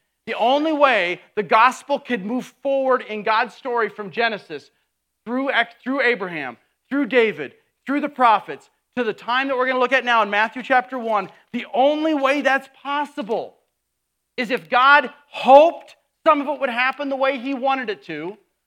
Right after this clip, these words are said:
or if God made it happen the way he wanted it to.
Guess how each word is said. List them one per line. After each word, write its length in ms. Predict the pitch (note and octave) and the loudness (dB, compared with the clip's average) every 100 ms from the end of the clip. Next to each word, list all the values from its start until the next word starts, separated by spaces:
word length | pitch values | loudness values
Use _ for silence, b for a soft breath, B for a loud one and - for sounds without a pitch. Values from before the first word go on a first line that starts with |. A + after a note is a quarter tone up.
| _ _ - | _ _ 2
or 160 | B3+ C#4 | 8 8
if 180 | C#4 F3+ | 6 2
God 480 | C4 C#4 C#4 C#4 - _ _ _ _ | 4 8 6 4 -6 _ _ _ _
made 540 | G3+ A#3 C#4 E4+ F#4 E4 | -6 0 4 4 4 4
it 120 | B3 | 2
happen 640 | G3 A3+ A3 - G3+ D3 - | 4 6 6 2 -6 -6 -6
the 60 | A3+ | -4
way 240 | A3+ A3 F#3 | 0 0 -2
he 160 | G3+ | -6
wanted 340 | F#3+ F#3+ E3 D3 | -2 -2 -2 -8
it 140 | - | -12
to. 240 | D3+ B2 | -12 -14